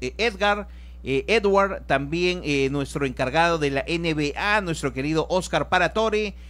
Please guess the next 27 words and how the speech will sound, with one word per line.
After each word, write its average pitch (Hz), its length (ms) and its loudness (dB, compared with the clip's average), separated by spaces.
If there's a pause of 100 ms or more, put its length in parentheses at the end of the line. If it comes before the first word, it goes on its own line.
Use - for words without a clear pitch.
(140)
Ya 190 260 4
lo 214 140 2
escucharon, 208 880 0
próxima 196 420 -2
semana, 185 560 -2
eh, 156 200 0
Antonio 175 400 0
Agudelo 160 400 0
estará 160 280 0
con 165 140 -4
nosotros 185 640 -4 (360)
y 240 180 -4
de 202 120 6
a 156 140 6
poco 208 260 4
a 151 80 2
poco 180 240 0
vamos 175 320 0
a 151 80 2
incluir 143 480 -2
más, 165 560 -2
eh, 113 680 -4
encargados 156 960 -2 (320)
en 143 160 -2
lo 139 140 2
que 147 300 0
es - 180 -6